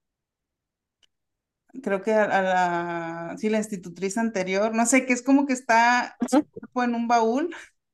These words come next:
Speaker 1: ¿sí, no?
Speaker 2: Sí, no, la que está en un baúl es la hermana de la dueña de la mansión.
Speaker 1: Ándale, bueno, al menos esa, sí, no me
Speaker 2: <laughs>
Speaker 1: yo
Speaker 2: Sí.
Speaker 1: quedé personaje, pero todo ese capítulo está tan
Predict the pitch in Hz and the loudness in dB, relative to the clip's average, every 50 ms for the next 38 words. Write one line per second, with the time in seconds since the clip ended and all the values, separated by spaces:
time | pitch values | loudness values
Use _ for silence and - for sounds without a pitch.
0 | _ _ - - 233 226 220 226 262 302 285 - _ _ _ _ _ _ - - | _ _ -6 -4 -2 0 0 0 -2 -4 -6 -12 _ _ _ _ _ _ 4 8
1 | 247 220 226 226 233 - - - 285 262 240 233 190 185 202 196 196 208 202 - | 12 12 12 12 10 6 -4 0 6 10 12 12 12 12 12 12 10 10 10 10
2 | 208 208 226 247 254 254 - - 240 240 240 254 254 240 240 247 240 240 226 214 | 12 12 12 12 12 10 8 10 12 12 12 12 12 12 12 12 12 12 12 12
3 | 220 220 233 247 240 226 214 202 202 190 202 214 226 233 226 214 196 190 180 185 | 12 12 12 12 12 12 12 12 10 10 10 10 10 10 8 8 6 2 0 -2
4 | 185 196 - 269 277 254 240 - - 214 - - 269 294 311 320 294 262 240 233 | -2 0 2 2 2 2 0 0 -6 -6 0 4 6 8 8 8 8 6 6 4
5 | 214 196 202 247 277 262 247 247 254 254 262 262 277 269 254 - - - - 233 | 4 4 4 6 6 6 6 6 6 6 4 4 2 0 -2 -2 -4 -4 -4 -2
6 | 233 226 220 214 214 214 - - - - - - 233 247 247 254 254 262 269 - | -2 -2 -2 0 2 4 4 4 4 4 2 4 6 8 10 10 10 8 6 2
7 | 349 339 - 311 254 247 247 254 254 277 - - 269 254 254 254 - - 262 269 | -2 -2 -2 0 2 2 2 2 0 -2 -2 0 2 2 2 0 0 2 2 2
8 | 285 311 330 320 427 427 370 320 269 277 294 277 294 311 294 285 277 277 - - | 2 2 0 -2 -4 -4 -4 -6 -4 -4 -6 -6 -6 -6 -4 -4 -4 -4 -4 -4
9 | 254 240 226 214 - _ _ _ _ _ - 262 247 254 262 277 285 285 294 277 | -4 -4 -4 -4 -8 _ _ _ _ _ 0 2 2 4 4 4 2 2 0 -2
10 | - | -8